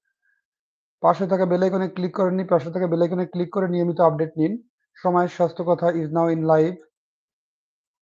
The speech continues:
বাংলাদেশ সময় রাত্রি সাড়ে দশটার সময় আমাদের এই প্রোগ্রামটি সম্প্রচারিত হয়। ভারতীয় সময় যা রাত্রি দশটার দিকে। সময়ের স্বাস্থ্য কথা লাইভ একটি অনুষ্ঠান চলছে। আপনারা দেখতে পাচ্ছেন ইতিমধ্যেই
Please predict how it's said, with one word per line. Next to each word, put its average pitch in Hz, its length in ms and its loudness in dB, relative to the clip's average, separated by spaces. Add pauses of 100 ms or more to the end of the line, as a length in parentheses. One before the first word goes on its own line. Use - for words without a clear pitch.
(340)
বাংলাদেশ 170 380 0
সময় 180 380 0
রাত্রি 165 280 2
সাড়ে 165 220 -2
দশটার 175 300 -2
সময় 170 400 -4 (460)
আমাদের 160 460 2
এই 165 100 -2
প্রোগ্রামটি 160 480 0
সম্প্রচারিত 160 560 -2
হয়। 156 240 0
ভারতীয় 156 440 -2
সময় 160 360 -2
যা 151 200 2
রাত্রি 147 280 -2
দশটার 147 380 -2
দিকে। 147 300 -4 (1400)
সময়ের 170 360 0
স্বাস্থ্য 165 360 -6
কথা 170 240 0
লাইভ 151 280 2 (100)
একটি 160 220 -6
অনুষ্ঠান 151 460 -2
চলছে। 156 460 -2 (2250)
আপনারা 175 280 -2
দেখতে 175 240 -2
পাচ্ছেন 190 340 2
ইতিমধ্যেই 180 800 -2